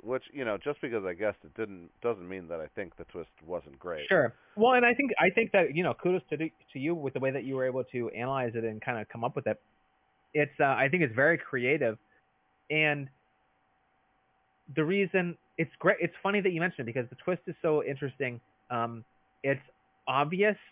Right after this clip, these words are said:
Speaker 2: in a way, aft-, in retrospect, it's so obvious, but when you're experiencing it, um,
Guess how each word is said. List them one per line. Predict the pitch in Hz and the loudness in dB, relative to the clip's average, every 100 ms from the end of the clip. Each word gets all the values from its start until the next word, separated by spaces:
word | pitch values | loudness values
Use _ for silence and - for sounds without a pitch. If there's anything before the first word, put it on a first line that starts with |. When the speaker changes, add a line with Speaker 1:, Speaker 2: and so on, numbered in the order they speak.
| _ - | _ -4
Speaker 2:
in | 175 175 | -2 0
a | 160 | 2
way, | 156 151 160 196 - | 6 6 6 2 0
aft-, | 135 143 - - | 0 0 -4 -8
in | 143 | 0
retrospect, | 139 165 143 - 113 110 110 | 0 0 -2 -2 -2 -2 -6
it's | 107 | -10
so | 131 147 | 0 2
obvious, | 135 139 131 98 104 _ _ _ _ _ _ _ _ | 4 4 2 -2 -4 _ _ _ _ _ _ _ _
but | 131 139 127 | -2 -2 -2
when | 143 | -4
you're | 143 127 | -2 -2
experiencing | - - 165 190 139 123 - 123 | -4 -2 0 0 0 -6 -8 -6
it, | 117 113 _ _ _ _ _ _ _ - | -4 -6 _ _ _ _ _ _ _ -2
um, | 127 120 120 | 0 0 -2